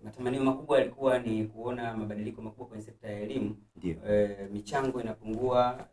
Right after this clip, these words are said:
Speaker 1: eh, watoto wakiwa wanaenda shuleni wanaenda mpaka na majembe, wanaenda mpaka na makwanja, kama mtu anaenda kwenye mambo ya ki-, ya kilimo zaidi kuliko kusoma.
Speaker 2: Ndio.
Speaker 1: Mpaka wakawa wanalalamika watu michango.
Speaker 2: Ndio.
Speaker 1: Safari hii watoto wameenda shuleni na umeona hali ikoje kwa siku mia moja hizi za utekelezaji kwenye masuala ya elimu?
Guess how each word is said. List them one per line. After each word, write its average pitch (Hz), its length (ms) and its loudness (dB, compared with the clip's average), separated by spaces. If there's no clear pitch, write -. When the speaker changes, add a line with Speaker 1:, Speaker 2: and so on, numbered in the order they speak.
Speaker 1:
eh, 104 120 -4
watoto 107 220 -10
wakiwa 120 160 -10
wanaenda 113 280 -8
shuleni 117 320 -8
wanaenda 110 260 -6
mpaka 117 180 -8
na 110 60 -10
majembe, 113 600 -4
wanaenda 113 260 0
mpaka 107 220 -2
na 110 80 -4
makwanja, 110 480 -4
kama 139 220 0
mtu 127 120 -4
anaenda 117 260 -2
kwenye 104 380 -4
mambo 117 240 -4
ya 107 140 2
ki-, 107 300 -4
ya 107 100 -4
kilimo 113 360 -4
zaidi 123 260 2
kuliko 107 300 -2
kusoma. 104 420 -4
Speaker 2:
Ndio. - 160 -20
Speaker 1:
Mpaka 101 180 -2
wakawa 113 200 0
wanalalamika 107 360 2
watu 107 140 -4
michango. 101 340 -6
Speaker 2:
Ndio. 87 240 -2
Speaker 1:
Safari 123 280 -2
hii 123 300 4
watoto - 320 -12
wameenda 107 280 2
shuleni 104 360 -2
na 107 120 -6
umeona 104 320 -2
hali 104 140 -12
ikoje 92 320 -18
kwa 107 140 -6
siku - 260 -12
mia 107 140 -2
moja 110 240 -2
hizi 110 300 -4
za - 220 -8
utekelezaji 104 580 -8
kwenye - 200 -20
masuala - 380 -20
ya - 40 -20
elimu? - 140 8